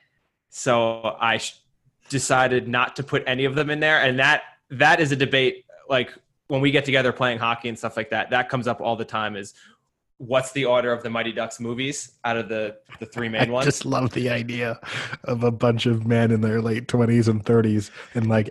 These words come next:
Speaker 2: every week they're like, "So guys, if your order to the Mighty Ducks, has it changed? Did you rewatch them? Do you, what is it? Is it two first now? Or is it one, is one still clinging on?"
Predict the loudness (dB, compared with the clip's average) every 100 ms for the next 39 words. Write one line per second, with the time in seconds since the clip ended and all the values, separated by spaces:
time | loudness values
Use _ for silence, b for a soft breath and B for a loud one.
0 | 2 4 4 4 4 4 4 4 -2 0
1 | 2 2 -2 -8 B -2 2 4 4 4
2 | 4 4 4 4 4 4 4 4 4 4
3 | 4 2 0 -10 B B 0 0 2 2
4 | 4 2 -2 -12 -4 2 4 4 6 4
5 | 4 2 4 4 2 -2 B B 2 4
6 | 4 4 2 2 0 0 4 4 6 2
7 | 4 2 2 2 2 0 0 0 0 0
8 | 2 2 0 -2 0 0 0 -2 -2